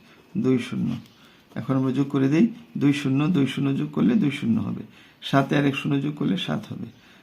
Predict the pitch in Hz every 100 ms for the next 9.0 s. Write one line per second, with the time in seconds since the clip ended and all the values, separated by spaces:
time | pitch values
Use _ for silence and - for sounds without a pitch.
0 | _ - 131 113 131 156 156 127 - 135
1 | 139 135 135 135 135 226 - 117 117 151
2 | 262 - - - - - 113 117 143 143
3 | 127 101 - - - - - - - 117
4 | 135 - 131 - 151 151 139 147 135 147
5 | 151 202 - 135 117 180 - - - -
6 | - - 127 110 139 135 143 143 151 147
7 | 147 147 143 135 127 147 180 139 - 113
8 | 104 90 - - - - - 165 -